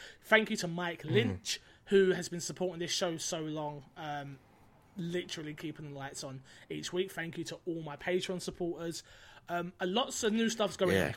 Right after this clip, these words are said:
Speaker 1: So you've got this channel. I know Joe's got some stuff
Speaker 3: Oh,
Speaker 1: cooking
Speaker 3: boy.
Speaker 1: that's coming up soon that you'll have to support if we can. Um, until then,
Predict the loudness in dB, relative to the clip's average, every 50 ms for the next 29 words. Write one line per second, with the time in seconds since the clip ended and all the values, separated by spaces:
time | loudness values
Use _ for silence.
0 | -4 -4 -2 -2 -2 -2 -2 -4 0 0 0 0 2 0 0 2 4 4 6 4
1 | 4 2 0 -2 -2 0 0 0 -2 0 2 4 4 4 4 2 0 -4 -4 -6
2 | -4 -2 0 2 4 4 6 6 4 6 6 6 6 6 4 0 -4 -10 -14 -12
3 | -8 -6 -6 -4 -4 -2 -2 -2 -2 -2 -4 -4 -4 0 2 4 4 4 4 2
4 | 0 -4 -4 -4 -4 -4 -2 -2 -2 -2 -4 -4 -8 -6 -6 -6 -4 -2 -2 -2
5 | -2 -4 -6 -8 -10 -10 -8 -6 -6 -6 -6 -6 -8 -10 -14 -20 -20 -20 -18 -8
6 | 0 2 4 4 4 2 0 -2 -4 -4 -6 -6 -8 -8 -12 -14 _ -20 _ _
7 | -20 _ _ _ 0 0 2 2 2 2 2 4 4 4 2 2 2 2 2 0
8 | -2 -4